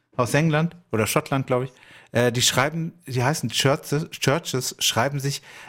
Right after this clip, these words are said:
aber st-, statt mit, äh, U in der Mitte mit V.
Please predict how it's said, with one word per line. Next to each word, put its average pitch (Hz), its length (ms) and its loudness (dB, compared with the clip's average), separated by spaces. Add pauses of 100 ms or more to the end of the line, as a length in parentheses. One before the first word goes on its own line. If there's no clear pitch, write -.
aber 127 260 2
st-, - 160 -4 (200)
statt - 380 0
mit, 120 420 -4 (280)
äh, 113 300 -2
U 175 300 2 (440)
in 151 100 2
der 156 100 4
Mitte 156 260 2
mit 147 220 0
V. 175 400 2